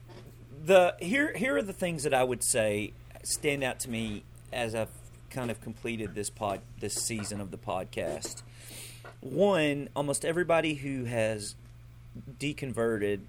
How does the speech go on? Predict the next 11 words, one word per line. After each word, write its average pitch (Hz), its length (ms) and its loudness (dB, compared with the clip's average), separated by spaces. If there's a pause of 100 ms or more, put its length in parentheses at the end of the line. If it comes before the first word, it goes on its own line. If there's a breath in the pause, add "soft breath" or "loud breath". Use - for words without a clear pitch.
had 110 540 2
a 104 400 0 (500 soft breath)
view 143 260 0
of 123 100 2
the 120 80 -2
Bible 110 440 2
that 92 180 -2
was 104 180 -6
not 104 300 -4
sustainable 95 1040 -2 (580 soft breath)
or, 101 520 0